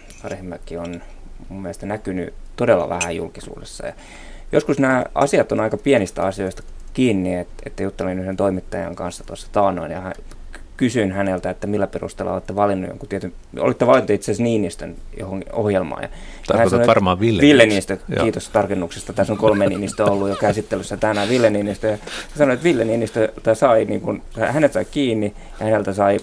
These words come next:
Speaker 1: parhaat kommentit. Eli se on loppujen lopuksi, niin kuin, aika semmoisesta pienestä asioista, kun just välillä tulee sellainen olo, että aika pienistä asioista kiinni, että kenet saa helposti, nopeasti kiinni, kuka, kenestä tietää, että tulee, tulee sopivat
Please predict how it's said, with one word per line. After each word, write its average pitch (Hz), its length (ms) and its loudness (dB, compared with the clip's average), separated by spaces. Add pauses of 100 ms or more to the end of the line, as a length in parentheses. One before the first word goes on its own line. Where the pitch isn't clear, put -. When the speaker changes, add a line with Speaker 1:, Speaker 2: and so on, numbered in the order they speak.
(120)
Speaker 1:
parhaat 101 380 6
kommentit. 95 600 -4 (240)
Eli 107 80 0
se 131 80 6
on 151 60 6
loppujen 185 280 4
lopuksi, 117 320 0
niin 117 180 0
kuin, 120 100 4
aika 143 160 6
semmoisesta 117 320 -2
pienestä 110 460 2 (720)
asioista, 110 520 4
kun 104 100 2
just 113 180 -2 (120)
välillä 117 240 6
tulee 98 360 2 (600)
sellainen 110 240 2
olo, 120 140 6
että 123 160 4
aika 143 180 4
pienistä 113 440 2
asioista 101 340 -4
kiinni, 117 360 -2
että - 140 -10
kenet 151 260 0
saa 101 140 -2
helposti, 123 440 0
nopeasti 104 640 -2
kiinni, 107 400 -4 (120)
kuka, - 220 0 (160)
kenestä 113 280 0
tietää, 101 360 -2
että - 200 -12
tulee, 98 280 -2 (360)
tulee 98 220 0
sopivat 98 400 -4